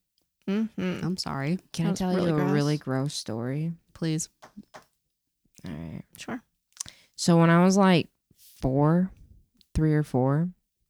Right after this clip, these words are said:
Speaker 3: um, my mom worked days, or worked nights, I'm sorry. So she'd sleep during the day. So
Speaker 1: Mm-hmm.
Speaker 3: I'd definitely be my, like, my own babysitter. So I'd play in, like,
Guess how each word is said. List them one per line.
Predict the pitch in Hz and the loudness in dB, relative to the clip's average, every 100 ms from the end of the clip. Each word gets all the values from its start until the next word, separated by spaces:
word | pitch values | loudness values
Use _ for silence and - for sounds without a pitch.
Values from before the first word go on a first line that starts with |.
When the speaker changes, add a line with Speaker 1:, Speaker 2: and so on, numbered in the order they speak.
| _ _ - _ _ _ | _ _ -20 _ _ _
Speaker 3:
um, | 156 143 135 113 | -6 -4 -4 -4
my | 143 | -4
mom | 147 139 147 147 139 - | 0 0 0 -2 -4 -4
worked | 160 139 - | -2 -2 0
days, | 123 120 110 156 - - _ - | 0 2 -2 -6 -12 -14 _ 4
or | 156 | 6
worked | 165 160 | 6 4
nights, | 156 127 - | 2 2 0
I'm | 151 | -4
sorry. | - 123 156 - _ _ | -2 -2 -2 -6 _ _
So | - | 0
she'd | 165 160 | 2 0
sleep | - 160 - | 2 0 4
during | 151 139 | 2 2
the | 127 | 0
day. | 113 123 160 - _ | 0 0 -2 -6 _
So | 208 | -2
Speaker 1:
Mm-hmm. | 202 147 | 4 6
Speaker 3:
I'd | 147 147 - - | 6 2 -8 2
definitely | 143 131 156 143 | 2 4 2 0
be | 139 139 | 2 2
my, | 131 101 | 2 0
like, | - | 0
my | 113 107 | 0 0
own | 80 - - | 0 0 -2
babysitter. | 170 80 135 - 143 147 147 156 _ - - _ | -2 -2 -2 -2 0 0 -2 -4 _ -20 -20 _
So | - 160 | -2 4
I'd | 156 - | 4 4
play | - 135 147 156 | 2 4 6 4
in, | - 147 147 | 2 2 4
like, | 139 131 - | 4 2 -2